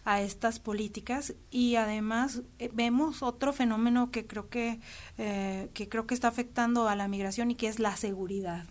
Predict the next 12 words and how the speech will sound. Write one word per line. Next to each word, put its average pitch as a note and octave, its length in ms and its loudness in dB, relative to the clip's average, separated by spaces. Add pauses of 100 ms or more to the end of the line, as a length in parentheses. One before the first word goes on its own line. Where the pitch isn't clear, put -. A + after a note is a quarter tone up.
(140)
¿no? B3 220 -6 (460)
Tanto G#3 380 2
en F#3+ 80 0
los F#3+ 160 -4
países G#3 420 -4
expulsores B3 840 -4
como C4 600 0 (100)
en G3 380 -4
los G3 180 -8
países A3+ 400 -6
de F3 80 -6
tránsito. G3+ 540 -8